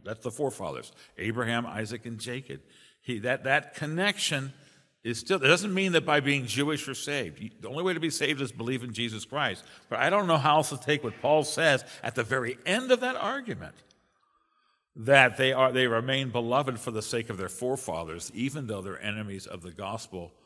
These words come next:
I do believe that Romans eleven argues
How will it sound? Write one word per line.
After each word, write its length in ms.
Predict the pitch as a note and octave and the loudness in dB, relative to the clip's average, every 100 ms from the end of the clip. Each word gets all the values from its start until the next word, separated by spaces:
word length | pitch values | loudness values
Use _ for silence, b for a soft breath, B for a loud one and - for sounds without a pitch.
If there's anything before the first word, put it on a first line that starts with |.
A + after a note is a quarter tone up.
| b b b | b b b
I 120 | F#2+ F#2 | -12 -10
do 340 | F#2+ C3+ G3+ | -6 -2 -2
believe 520 | B3 B3 A2+ G#2 A2+ | -2 -4 -2 -2 -4
that 140 | A2+ G2+ | -6 -8
Romans 360 | G2 G#2 A#2+ | -8 -8 -10
eleven 440 | A2 E2 D#2+ E2+ F#2+ _ _ - - | -10 -8 -10 -12 -16 _ _ -20 -10
argues 800 | G2 A2+ E3 B2+ F2 D#2+ E2 - | -2 0 0 -2 -6 -8 -12 -16